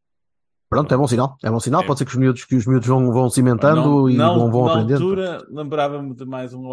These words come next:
Speaker 2: outro destaque, eh, mas já me passou porque eu agora só, <laughs> só me lembro deste, daquele magnífico <laughs> jogo contra o Arauca, do qual vamos
Speaker 1: Lá está.
Speaker 2: falar o resto do tempo.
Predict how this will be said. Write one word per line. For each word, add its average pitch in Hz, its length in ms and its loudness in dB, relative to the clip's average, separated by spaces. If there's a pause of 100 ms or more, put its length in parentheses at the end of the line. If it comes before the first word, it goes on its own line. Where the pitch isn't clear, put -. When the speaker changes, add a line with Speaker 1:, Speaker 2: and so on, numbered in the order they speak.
Speaker 2:
outro 123 240 -12
destaque, 135 760 -10
eh, 113 480 -8
mas 101 360 -12
já 101 280 -4
me 104 140 -2
passou 101 320 -8
porque 80 560 -16
eu 90 240 -8
agora 95 240 -6
só, - 160 -8 (120)
<laughs> 120 300 -14
só - 220 -4
me 107 140 0
lembro 107 240 0
deste, 107 220 -4
daquele 120 300 -2
magnífico 127 720 -2
<laughs> - 60 -20
jogo 139 320 -2
contra 135 320 -6
o 131 160 -2
Arauca, 143 420 -8 (640)
do 143 140 -12
qual 123 220 -6
vamos 127 160 -6
Speaker 1:
Lá 92 80 0
está. 123 120 -8
Speaker 2:
falar 123 180 -8
o 127 40 -8
resto 123 400 -12
do 101 60 -20
tempo. 123 280 -8